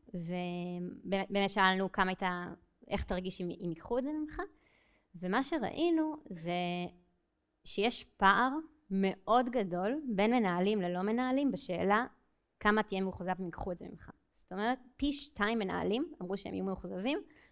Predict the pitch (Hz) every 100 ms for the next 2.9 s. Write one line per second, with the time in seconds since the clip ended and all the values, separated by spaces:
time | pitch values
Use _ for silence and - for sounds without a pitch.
0 | _ 190 - 214 190 180 202 196 185 190
1 | 185 180 165 - - 196 180 - 180 196
2 | _ _ _ _ 185 190 247 277 302